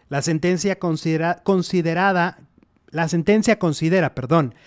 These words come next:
que lo declarado por Luis de Llano en medios de comunicación constituye un acto de revictimización y en consecuencia lo condena, entre otras cosas, a una disculpa pública, abstenerse de volver a hablar de lo sucedido y a pagar una indemnización,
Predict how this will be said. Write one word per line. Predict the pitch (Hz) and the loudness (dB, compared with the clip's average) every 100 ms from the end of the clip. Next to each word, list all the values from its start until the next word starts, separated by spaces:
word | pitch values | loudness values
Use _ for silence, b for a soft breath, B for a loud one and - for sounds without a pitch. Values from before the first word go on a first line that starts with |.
| B B B | B B B
que | - | 0
lo | 180 | 2
declarado | 185 185 196 185 254 190 | 2 2 2 4 2 2
por | 208 | 2
Luis | 196 233 | 2 2
de | 196 208 | 4 4
Llano | 170 180 165 185 | 4 2 4 4
en | 190 | 4
medios | 170 175 | 2 2
de | 160 | -2
comunicación | - 143 139 139 131 151 147 | -4 -2 -2 -2 -4 -2 -2
constituye | 147 175 - 196 - 277 220 160 170 | 0 0 0 -2 0 2 2 2 0
un | 170 196 | 0 0
acto | 196 - 214 | 0 -2 -2
de | 180 175 156 | 0 0 0
revictimización | 147 180 185 156 160 - 185 180 190 - 233 143 B B B B | -4 -2 -2 -2 -4 -2 -2 -2 -2 0 0 -2 B B B B
y | 139 | -2
en | 156 | 0
consecuencia | 170 160 170 196 185 175 202 | 0 -2 -2 -2 -2 -2 0
lo | 196 170 | 0 0
condena, | 190 190 190 233 175 - b b b | 0 0 2 2 0 -4 b b b
entre | 123 117 123 | -12 -6 -6
otras | 123 131 123 | -4 -6 -6
cosas, | - 208 208 247 262 - - | 0 0 2 0 -2 -8 -2
a | 151 | 0
una | 180 196 | 2 2
disculpa | 175 - - 196 - 139 | 0 -4 -2 -2 -2 -2
pública, | 214 262 214 196 196 202 b b b | 0 0 0 -2 -2 -4 b b b
abstenerse | 117 - 151 151 170 226 262 208 | -10 -6 -2 0 0 0 0 0
de | 170 | 0
volver | 147 151 185 | 2 2 2
a | |
hablar | 170 175 180 | 2 2 2
de | 185 | 2
lo | 170 | 0
sucedido | - 135 139 190 220 143 151 | -2 -8 -4 0 0 0 -4
y | 139 165 | -4 -4
a | 160 | 0
pagar | 160 156 208 247 | 0 2 2 4
una | 196 196 | 2 0
indemnización, | 180 170 160 165 160 185 - 269 147 | 0 0 0 0 -2 -4 -2 0 0